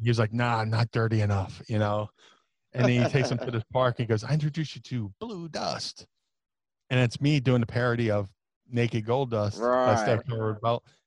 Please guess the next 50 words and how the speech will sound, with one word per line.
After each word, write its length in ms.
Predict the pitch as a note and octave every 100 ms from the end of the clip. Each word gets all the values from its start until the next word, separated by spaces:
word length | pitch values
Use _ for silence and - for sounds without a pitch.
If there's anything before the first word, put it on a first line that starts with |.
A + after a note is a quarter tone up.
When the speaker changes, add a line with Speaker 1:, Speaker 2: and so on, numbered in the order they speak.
| _
Speaker 1:
if 60 | B2+
you 60 |
can 80 | D#3+
see 340 | - - F3 D#3
right 220 | D3 C#3+
over 160 | C#3
my 120 | C3+ B2
shoulder 340 | - C3 C#3
where 140 | C3 A#2+
the, 120 | A2+
my 160 | A2+
finger 280 | A2+ B2 C3
is, 100 | C3+
that's 240 | - A2+ -
a 60 |
little 380 | A2+ A#2 A2 G#2+ A2 _
Blue 160 | B2 B2+
Meanie 220 | A#2+ A2+
Troll 320 | - A2 A#2
doll. 340 | A#2+ B2+ C#3 - _ _ _
Speaker 2:
Yeah. 180 | C#3+ C3+ -
Speaker 1:
That 180 | C3 C3
was, 180 | B2 B2+
uh, 280 | A#2 A2+ A2
covering 300 | C3 A#2+ A#2+
my 140 | A#2
wee 220 | A#2 B2
parts. 560 | B2 - G#2+ G#2+ - - -
Speaker 2:
<laughs> 40 | D#3 - - - - - - - - - A#3 - - - -
Speaker 1:
And, 240 | B2 B2+
um, 640 | B2 A#2 A#2 A2+ A2+ A#2 F#2+ - _ _ _ _ _
the, 100 | C#3+
the 120 | D#3
Speaker 2:
Oh, 0 |
Speaker 1:
shelf 240 | D3 F#3 F#3+
Speaker 2:
God. 40 |
Speaker 1:
behind 340 | D#3+ C#3 C3
me 80 | A#2+
is 120 | A2 A2+
like 120 | A2
a, 140 | A2 - A#2
it's 160 | G#2+
a 180 | A2+ G#2+
little 520 | A2+ A#2 A2 G#2+ G#2+ A2 _ -
ode 220 | B2+ B2
to 120 | -
Meanie, 420 | A2 G#2+ A2 G#2+ G2 _ _ -
you 100 | F#2+
know, 240 | F#2 F#2+ _
whatever. 300 | G#2 G2